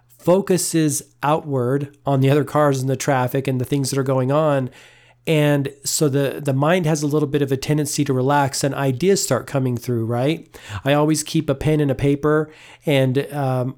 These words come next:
my phone handy so I can record little M P three messages to myself or notes, of course, you know, being as safe as I can about it. But that's when the ideas start to flow. And I had kind of a reaffirming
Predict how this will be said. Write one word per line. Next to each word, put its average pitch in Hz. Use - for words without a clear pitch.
my 139
phone 160
handy 147
so 143
I 135
can 135
record 143
little 135
M 156
P 139
three 143
messages 139
to 139
myself 135
or 123
notes, 139
of 127
course, -
you 135
know, 120
being 135
as 131
safe 147
as 131
I 123
can 156
about 123
it. -
But 156
that's 170
when 190
the 170
ideas 151
start 139
to 143
flow. 143
And 147
I 160
had 180
kind 202
of 156
a 147
reaffirming 156